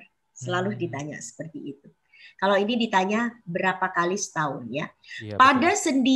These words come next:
Speaker 1: yang sama, kita tidak memberikan pengulangan penyuntikan kortikosteroid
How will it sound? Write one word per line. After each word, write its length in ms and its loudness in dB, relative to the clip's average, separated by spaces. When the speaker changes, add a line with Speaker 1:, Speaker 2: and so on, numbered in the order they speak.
Speaker 1:
yang 80 2
sama, 560 -2
kita 320 -2
tidak 340 2
memberikan 640 -2
pengulangan 1040 2
penyuntikan 1080 2
kortikosteroid 1200 -2